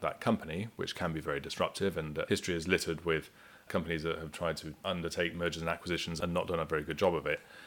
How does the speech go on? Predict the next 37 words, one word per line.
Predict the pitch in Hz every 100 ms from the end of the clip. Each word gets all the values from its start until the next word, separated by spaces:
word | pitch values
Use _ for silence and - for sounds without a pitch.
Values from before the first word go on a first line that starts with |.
| -
it's | 87
very | 98 85
important | 78 95 82 85
to |
them | 85 78
to | 82 80 104 110 -
retain | 95 - 98 92 82 80
the | 80
talent | - 92 80 82
that | 82
there | 87 82
is | 80 76
within | 90 85 85
the | 80
business. | 90 82 73 69 - - - -
And | 78 78 76
if |
it's | 73
been | - 78 78
owner | 98 95 90
operated, | 87 95 90 - 85 78
then | 76
retain | 76 - 85 78
that | 78 - - - - -
person, | 95 - 87 82 - - - -
their | 92 87
relationships. | 85 85 - 76 - 82 - - - -
It's | 101
a | 95
relationship | 87 82 82 -
business | 101 76 71 -
almost, | 82 73 67 - - - - - -
and, | 85 82
and | 82 82
very | 80
long | 78 76
standing. | - 87 76 69